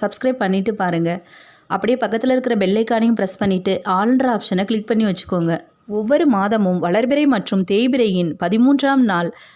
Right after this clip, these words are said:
திரையோதசி திதி தினங்களில் மாலை நான்கு முப்பது மணி முதல் ஆறு மணி வரை உள்ள காலம் பிரதோஷ காலம் எனப்படுகிறது. அன்றுதான் ஈசன் விஷம் உண்ட மயக்கம் தெளிந்து அகிலத்தை காத்ததாக புராணங்கள் கூறுகின்றன.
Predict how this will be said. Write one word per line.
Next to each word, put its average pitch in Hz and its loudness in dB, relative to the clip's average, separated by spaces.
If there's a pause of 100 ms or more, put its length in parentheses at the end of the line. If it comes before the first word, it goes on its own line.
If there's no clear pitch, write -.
(220)
திரையோதசி 285 0
திதி 202 0
தினங்களில் 190 0 (140)
மாலை 202 0 (100)
நான்கு 240 0
முப்பது 233 0
மணி 196 2
முதல் 185 0 (460)
ஆறு 247 2
மணி 214 0
வரை 220 2
உள்ள 208 2 (120)
காலம் 170 0
பிரதோஷ 254 0
காலம் 190 0
எனப்படுகிறது. 175 -2 (720)
அன்றுதான் 240 2 (140)
ஈசன் 233 0 (100)
விஷம் 269 2
உண்ட 262 4
மயக்கம் 208 0
தெளிந்து 185 2 (160)
அகிலத்தை 277 0 (120)
காத்ததாக 202 -2
புராணங்கள் 226 0
கூறுகின்றன. 190 -2